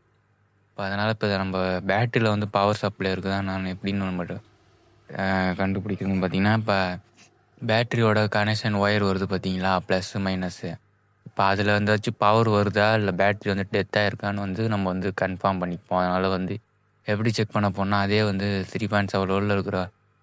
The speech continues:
ஒரு மோட்டர் ஒண்ணு எடுத்துக்கிறேன். இப்ப வந்து பார்த்தீங்கன்னா, இப்ப அந்த மோட்டரை வந்து பார்த்தீங்கன்னா, அது ப்ளஸ், மைனஸ் பேட்டரி கனெக்டர் இருக்கு பாருங்க, அதுல வந்து வச்சு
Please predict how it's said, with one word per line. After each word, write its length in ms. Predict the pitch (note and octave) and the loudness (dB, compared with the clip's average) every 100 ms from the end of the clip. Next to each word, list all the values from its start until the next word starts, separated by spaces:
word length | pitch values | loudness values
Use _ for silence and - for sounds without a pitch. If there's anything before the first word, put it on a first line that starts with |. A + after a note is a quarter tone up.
| _ _ - | _ _ -6
ஒரு 220 | G2+ G2+ | -4 0
மோட்டர் 340 | G2+ G#2+ G#2 | 2 0 0
ஒண்ணு 240 | F#2+ F#2 F2+ | 0 -2 -4
எடுத்துக்கிறேன். 500 | - F#2 F2+ G#2+ A#2 | -2 0 2 2 0
இப்ப 180 | A2 | 0
வந்து 200 | F#2+ G2 G2+ | 0 0 -2
பார்த்தீங்கன்னா, 580 | F#2 F#2 F2+ F#2+ A#2+ C3 _ _ _ _ _ _ _ _ | -4 -4 -4 0 0 -2 _ _ _ _ _ _ _ _
இப்ப 140 | - G#2 | -2 0
அந்த 160 | G#2 | 2
மோட்டரை 400 | G2+ A#2+ A#2+ B2 | 4 4 6 4
வந்து 220 | A2 A2 | 2 2
பார்த்தீங்கன்னா, 720 | A2+ G#2+ G2 G2+ A2+ A#2 A2+ | 2 0 0 0 2 2 2
அது 240 | - G2+ G2+ G2+ G2 G2 F#2+ F#2 F#2+ - _ _ _ - | 0 0 2 4 2 2 2 0 -2 -12 _ _ _ -2
ப்ளஸ், 200 | G#2+ - | 0 0
மைனஸ் 520 | A#2+ A2+ A2 G#2 G2+ | 2 2 2 0 0
பேட்டரி 360 | G#2 A2 G#2+ G#2+ | 2 4 2 0
கனெக்டர் 440 | G#2 G#2 G#2 G#2 | 0 0 0 0
இருக்கு 220 | F#2+ F2+ | 0 -2
பாருங்க, 400 | F2+ F2+ F2 E2 - _ | 0 0 -2 -6 -10 _
அதுல 320 | - F#2+ F#2+ F#2+ | -4 -2 0 0
வந்து 240 | F#2+ G#2+ | 0 0
வச்சு 540 | G2+ F#2+ - A#2 A#2+ | -2 -4 -4 -2 -2